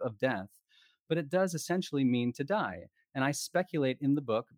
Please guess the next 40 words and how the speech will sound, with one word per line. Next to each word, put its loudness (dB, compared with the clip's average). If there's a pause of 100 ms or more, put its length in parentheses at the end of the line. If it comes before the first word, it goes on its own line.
based -2
on 0
scholarship -2
from -8
Carl 2
Ruck, -2
it's -12
not -2
my 0
idea, -6 (300)
uh, 2
but -2
I 4
speculate 0
that, 2
that 2
maybe 2 (100)
Paul 2
is -6
talking 0
about 0
some 2
kind 2
of 0 (340)
lethal 0
wine, 0
or 4
if -6
not 2
that, 4 (360)
uh, 2
th-, 0
this, 0 (100)
an 4
initiatory 0
practice -4
where 2
it -6
looks -4
like -4